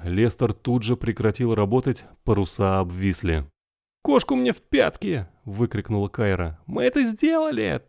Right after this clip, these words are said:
Тысяча горбатых моллюсков! Вы меня слышите? Мы это сделали!"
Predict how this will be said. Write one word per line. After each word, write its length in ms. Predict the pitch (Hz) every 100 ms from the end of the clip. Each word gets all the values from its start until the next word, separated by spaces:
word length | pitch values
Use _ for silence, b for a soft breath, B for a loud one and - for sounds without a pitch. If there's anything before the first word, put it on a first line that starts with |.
| _
Тысяча 400 | 330 294 254 254
горбатых 520 | 240 254 247 247 226
моллюсков! 580 | 226 262 269 - 196 120
Вы 140 | 147
меня 200 | 233 285
слышите? 560 | - 277 285 233 196 135
Мы 180 | 123 226
это 180 | 254 285
сделали!" 680 | 240 302 330 277 - -